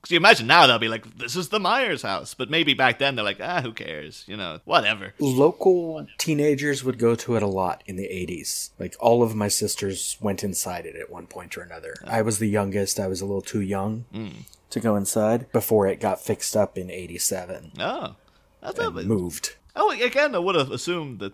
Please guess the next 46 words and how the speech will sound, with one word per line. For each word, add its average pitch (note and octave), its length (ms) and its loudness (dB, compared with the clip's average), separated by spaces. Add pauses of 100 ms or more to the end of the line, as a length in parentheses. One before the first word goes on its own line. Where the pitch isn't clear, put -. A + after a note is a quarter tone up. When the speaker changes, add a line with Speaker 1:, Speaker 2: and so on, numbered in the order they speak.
Speaker 1:
you E3 100 4
know, C3+ 120 0
particularly E3 420 -4
nowadays, A#2 400 4
that A#2 140 0
would A#2 80 -2
have G#2 80 -2
been F#2+ 340 -10
hot C3 260 2
property. A2 440 -2
People, - 260 -10
someone C#3 280 -2
would A2+ 120 -4
have G#2 100 -4
bought A2+ 220 0
that A2 180 0
up, - 200 -2
and G2 80 -8
then G2 140 -6
that G2+ 140 0
would G2 120 -6
be G#2 100 -2
like, G#2+ 240 -4
"Come F#3 300 -2
and A#3+ 160 -6
see C#4 360 -6
the A3+ 140 -6
Myers D3+ 560 -4
house," B2 460 -6
and, G#2+ 360 -14
and A2 140 -12
whatnot. A2+ 240 -2
Speaker 2:
Yeah, E3 80 8
now A#2+ 520 2
th-, G#2 60 -8
I G#2 100 0
think A#2 260 -6
it G#2 80 -2
would C3+ 160 -2
be. G2 120 -2
I G#2 60 2
don't A2 140 -2
know A2+ 100 0
why. G#2+ 300 4
I G#2+ 80 -2
guess - 500 -4